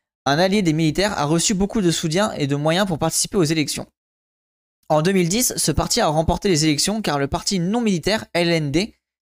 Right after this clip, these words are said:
Ligue nationale pour la démocratie, était interdit de candidature. Ah, mais d'accord. En effet, euh, quand t'empêches quelqu'un de participer, c'est plus facile pour gagner, quoi. Darmanin et Abad, quoi. Ouais, c'est un peu l'idée Carcos, de ouf.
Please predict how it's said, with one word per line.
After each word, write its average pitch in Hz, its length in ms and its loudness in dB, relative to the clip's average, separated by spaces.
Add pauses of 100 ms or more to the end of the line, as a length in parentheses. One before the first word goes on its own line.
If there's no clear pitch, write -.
(100)
Ligue 180 160 4
nationale 185 320 2
pour 156 120 0
la 135 60 2
démocratie, 147 580 -2 (320)
était 156 260 0
interdit 196 480 0
de 160 120 0
candidature. 180 680 -2
Ah, - 60 -8
mais 147 80 2
d'accord. 160 280 -2 (1080)
En 151 140 2
effet, 175 340 0 (360)
euh, 135 420 4
quand 165 160 0
t'empêches 175 340 0
quelqu'un 170 220 0
de 160 60 -6
participer, 160 500 0
c'est 160 120 0
plus 147 120 -4
facile 156 240 0
pour 147 160 0
gagner, 156 200 -2
quoi. - 220 -10 (760)
Darmanin 175 440 2
et 202 80 4
Abad, 156 320 2
quoi. 135 180 0
Ouais, 220 160 4
c'est 208 100 0
un 165 60 -2
peu 160 80 0
l'idée 208 180 2
Carcos, 160 280 0
de 139 120 0
ouf. 175 140 -2